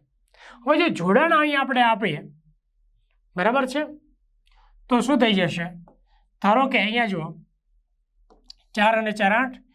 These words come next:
એક અને ત્રણ ચાર છે, એટલે અહીંયા આઠ ઓહમ છે, અહીંયા ચાર ઓહમ છે, એટલે આના કરતાં આનો અવરોધ અડધો છે, એટલે આમાં બમણો પ્રવાહ વહે. જો અહીંયા થ્રી આઈ હોય તો અહીંયા આપણે કેટલો થાય? ટુ આઈ અને આઈ પ્રવાહ થાય.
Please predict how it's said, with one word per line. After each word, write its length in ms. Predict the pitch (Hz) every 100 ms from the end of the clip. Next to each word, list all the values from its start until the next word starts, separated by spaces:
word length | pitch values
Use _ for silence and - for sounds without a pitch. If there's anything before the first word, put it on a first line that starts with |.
| _ _ - 208
એક 100 | 220
અને 120 | 196 190
ત્રણ 200 | 175 160 180
ચાર 200 | 156 127 -
છે, 120 | - _ _ _ _ _ _ _ _ _
એટલે 120 | 175 190
અહીંયા 400 | 208 262 294 -
આઠ 260 | 202 294 226
ઓહમ 200 | 160 151 -
છે, 120 | 143 - _ _ _
અહીંયા 260 | 240 262 262
ચાર 200 | 262 233 170
ઓહમ 180 | 147 120
છે, 120 | - 143 _ _ - -
એટલે 140 | 208 208 185
આના 200 | 208 294 240
કરતાં 500 | 214 208 240 302 311 _ _ _ _
આનો 320 | 202 220 269 240
અવરોધ 260 | 254 240 233
અડધો 320 | 233 240 175
છે, 100 | -
એટલે 120 | 190
આમાં 220 | 208 240
બમણો 380 | 185 220 254 190
પ્રવાહ 240 | 180 175 135
વહે. 160 | 139 143 147 _ _ _ -
જો 100 | 208
અહીંયા 240 | 240 240
થ્રી 200 | 214 294 262
આઈ 180 | 175 147
હોય 180 | 147 151 - _ _ _ _
તો 100 | 185
અહીંયા 220 | 214 240
આપણે 160 | 240 247
કેટલો 180 | 269 277 220
થાય? 220 | 214 208 208 - _ _ _ -
ટુ 180 | - 269
આઈ 160 | 220 160
અને 120 | 170 233 262 - 190
આઈ 140 | 185 156
પ્રવાહ 240 | 156 135 -
થાય. 160 | 135